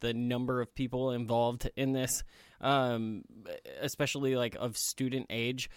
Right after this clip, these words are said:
they would make the argument that, like, why are we accommodating such a small percentage of people? Because, like, that's what we do. We accommodate people that need,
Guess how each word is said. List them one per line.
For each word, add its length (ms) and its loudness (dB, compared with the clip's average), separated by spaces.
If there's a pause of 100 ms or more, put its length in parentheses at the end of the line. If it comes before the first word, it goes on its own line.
(160)
they 100 2
would 120 2
make 160 0
the 120 0
argument 500 0
that, 100 -2
like, 180 -4
why 200 0
are 120 0
we 200 0
accommodating 680 -2
such 220 -4
a 80 -2
small 420 0
percentage 480 -2
of 80 -10
people? 360 -2
Because, 440 -2
like, 220 -2
that's 340 -6
what 140 -4
we 100 -4
do. 380 -2
We 360 -2
accommodate 720 0
people 440 0
that 220 0
need, 420 2